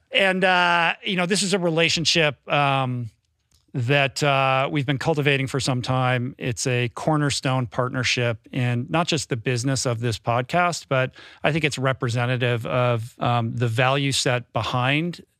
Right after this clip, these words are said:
the, you know, the why behind everything that we do. And let's face it, this is a commercial enterprise. The show doesn't exist without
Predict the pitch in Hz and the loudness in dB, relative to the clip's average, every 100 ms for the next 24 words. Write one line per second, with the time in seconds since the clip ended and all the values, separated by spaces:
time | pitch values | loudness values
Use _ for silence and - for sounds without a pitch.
0 | - 143 131 127 127 123 127 147 131 117 | -8 0 2 4 4 2 0 0 0 0
1 | 113 120 117 139 143 127 147 143 139 - | 2 2 4 2 0 0 0 0 -2 -2
2 | 147 143 143 139 135 135 135 135 123 131 | 0 0 0 0 0 0 0 0 0 0
3 | 131 165 196 - - - _ - 151 151 | 0 0 -4 -10 -20 -20 _ -2 0 -2
4 | - 170 - 208 - 120 127 120 120 127 | -4 -4 0 0 0 -2 -2 -2 -2 -2
5 | - 127 127 131 127 123 120 127 117 123 | -2 0 2 2 2 -2 -2 0 0 2
6 | 135 - 120 - 123 120 110 113 110 113 | 0 -4 -2 2 2 0 0 -2 -2 -2
7 | 120 - 113 113 117 | -2 -2 0 0 0